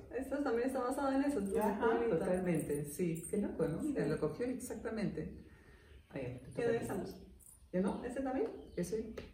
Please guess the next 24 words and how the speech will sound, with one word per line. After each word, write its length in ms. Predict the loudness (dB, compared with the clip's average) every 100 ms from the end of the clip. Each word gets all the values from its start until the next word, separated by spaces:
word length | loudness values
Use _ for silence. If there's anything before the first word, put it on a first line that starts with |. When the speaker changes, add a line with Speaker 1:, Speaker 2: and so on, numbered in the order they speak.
| -20 -20 -20 -20 -20 -20 -4
Speaker 1:
Hay 120 | 0
algo 140 | 2 2
que, 120 | 6
lo 80 | 8
que 60 | 8
pasa 120 | 6
es 60 |
que 60 | 4
mi 100 | 6
vida 140 | 8 8
dice 200 | 8 6
algo 140 | 4
que 80 | 4
dijimos. 520 | 0 -2 -4 -6 -12 -18 -20 -20 -2
Speaker 2:
Ah, 260 | 6 8 8
bueno, 160 | 6 6
aquí 260 | 4 2
es 220 | 2 0 2
también 320 | 6 6 6
un 220 | 4 4
resumen 540 | 6 2 4 4 6 4
también 300 | 4 4 4
más 140 | 4 4
práctico. 880 | 2 2 -2 2 2 2 -6 -14